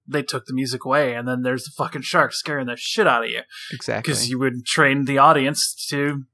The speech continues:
Speaker 1: listen for the music.
Speaker 2: Mm-hmm.
Speaker 1: <laughs>
Speaker 2: Another throwback that I liked to the original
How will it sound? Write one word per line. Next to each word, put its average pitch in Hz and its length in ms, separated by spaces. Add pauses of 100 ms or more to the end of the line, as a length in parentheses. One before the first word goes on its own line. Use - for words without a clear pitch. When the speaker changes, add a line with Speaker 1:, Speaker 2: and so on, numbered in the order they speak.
(340)
Speaker 1:
listen 139 320
for 143 80
the 156 100
music. 233 320 (300)
Speaker 2:
Mm-hmm. 202 920
Speaker 1:
<laughs> - 920
Speaker 2:
Another 226 420
throwback 151 840
that 139 160
I 143 180
liked 131 580 (180)
to 135 420
the 127 400
original 131 640